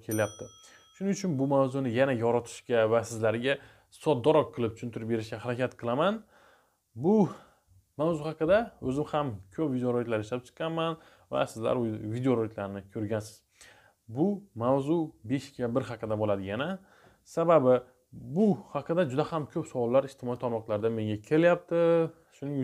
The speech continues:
uchun bu mavzuni yana ko'tarishga va sizlarga oddiy qilib tushuntirishga harakat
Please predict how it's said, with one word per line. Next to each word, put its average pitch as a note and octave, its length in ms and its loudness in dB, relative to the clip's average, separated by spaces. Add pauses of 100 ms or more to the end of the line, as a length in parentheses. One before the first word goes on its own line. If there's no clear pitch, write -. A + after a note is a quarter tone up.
uchun D#3 200 -6 (340)
bu D3+ 100 4
mavzuni C3 400 0
yana C3 300 2
ko'tarishga G#2 580 -6
va G#2+ 200 2
sizlarga A2+ 500 -2
oddiy C#3 240 -2
qilib C#3 180 -6
tushuntirishga A#2 680 -8
harakat A2 280 -6